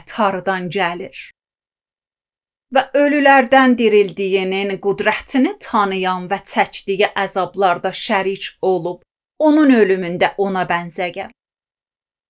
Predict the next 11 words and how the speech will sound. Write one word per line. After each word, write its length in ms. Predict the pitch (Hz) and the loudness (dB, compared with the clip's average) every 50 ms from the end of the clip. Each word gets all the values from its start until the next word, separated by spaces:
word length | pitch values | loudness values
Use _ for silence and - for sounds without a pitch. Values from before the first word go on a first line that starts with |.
| _ _ _ _ _ _ _ _ | _ _ _ _ _ _ _ _
Elə 280 | - 240 220 220 196 180 - | 2 4 4 4 2 -2 -6
ki, 280 | - - - - 180 156 143 - _ _ _ _ _ _ - | -8 -8 -4 -4 -4 -4 -6 -8 _ _ _ _ _ _ 4
ölümdən 640 | 262 240 226 233 226 226 226 226 277 320 359 359 339 | 6 6 6 6 6 4 4 4 2 0 -2 -2 -2
dirilməyə 680 | 311 262 226 208 202 185 185 185 190 175 180 185 190 185 | 0 0 2 2 0 -2 -2 -2 -2 0 0 0 -2 -2
nail 480 | 190 208 208 196 180 175 180 185 175 - | -4 -4 -2 -2 -4 -4 -4 -6 -6 -6
ola. 360 | - 175 175 - - - - 240 - _ _ _ _ _ _ _ _ _ _ _ _ _ _ _ _ _ _ _ _ _ _ _ _ _ _ _ _ _ _ _ _ _ - | -4 -4 -4 -4 -4 -8 -10 -10 -14 _ _ _ _ _ _ _ _ _ _ _ _ _ _ _ _ _ _ _ _ _ _ _ _ _ _ _ _ _ _ _ _ _ -2
Bu, 380 | 233 233 226 214 202 190 190 - - _ _ _ _ _ - | 0 2 2 2 2 0 -2 -4 -10 _ _ _ _ _ -4
o 60 | 359 | -4
demək 540 | 285 254 294 302 277 269 302 302 294 - - - | -2 0 2 2 4 4 4 2 0 -4 -6 -2
deyil 420 | 202 233 240 247 233 220 196 175 | 0 2 2 2 2 2 0 0
ki, 440 | - - - - 233 175 160 - - | -2 -6 -8 -4 -4 -4 -4 -4 -8